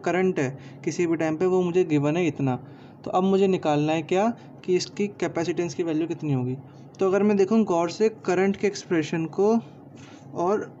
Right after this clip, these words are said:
मतलब वोल्टेज के एक्सप्रेशन को, करंट के एक्सप्रेशन को, तो जैसे मान लो करंट का, वोल्टेज का एक्सप्रेशन क्या है, वन फ़ोर्टी वन पॉइंट फ़ोर cos फ़ाइव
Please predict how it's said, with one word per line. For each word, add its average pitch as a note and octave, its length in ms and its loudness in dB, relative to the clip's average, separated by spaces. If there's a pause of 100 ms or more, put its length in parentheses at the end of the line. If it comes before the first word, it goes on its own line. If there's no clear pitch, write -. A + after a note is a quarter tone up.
(920)
मतलब E3+ 380 0
वोल्टेज F3+ 480 2
के G3 100 0
एक्सप्रेशन E3+ 460 -2
को, G3+ 160 0
करंट F3+ 340 0
के F#3+ 80 2
एक्सप्रेशन D#3 520 -2
को, G3 160 2 (440)
तो F#3+ 100 4
जैसे F#3+ 220 4
मान F#3 220 4
लो G3+ 140 6 (160)
करंट G3 280 4
का, G3 80 -4 (140)
वोल्टेज F#3 380 4
का G#3 100 0
एक्सप्रेशन G3 460 0
क्या G#3+ 180 0
है, C4 80 0 (960)
वन F3 240 2
फ़ोर्टी F#3+ 320 0
वन F#3+ 180 2
पॉइंट G3 220 0
फ़ोर G#3+ 260 2 (180)
cos G3+ 240 0 (100)
फ़ाइव G3 240 0